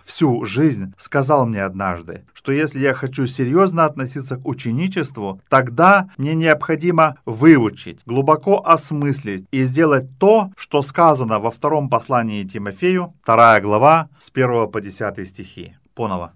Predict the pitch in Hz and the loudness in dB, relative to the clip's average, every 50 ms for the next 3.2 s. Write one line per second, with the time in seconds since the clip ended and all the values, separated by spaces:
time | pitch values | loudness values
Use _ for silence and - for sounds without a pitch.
0 | _ - 165 175 180 175 - 110 101 - _ - 113 143 160 143 151 143 143 - | _ 2 4 4 4 2 0 -6 -6 -6 _ -4 0 0 2 2 0 -6 -8 -8
1 | 151 - - 202 202 190 147 127 139 131 135 135 131 139 160 170 170 147 - - | -8 -4 0 0 0 0 0 0 0 0 0 -2 -4 -2 -2 -2 -2 -4 -6 -6
2 | 156 135 143 135 135 131 - 185 185 175 - 139 117 113 113 131 143 151 156 147 | -2 0 2 0 0 2 2 2 2 2 0 -2 -2 -2 -2 0 0 0 0 0
3 | - 135 123 | -4 -8 -10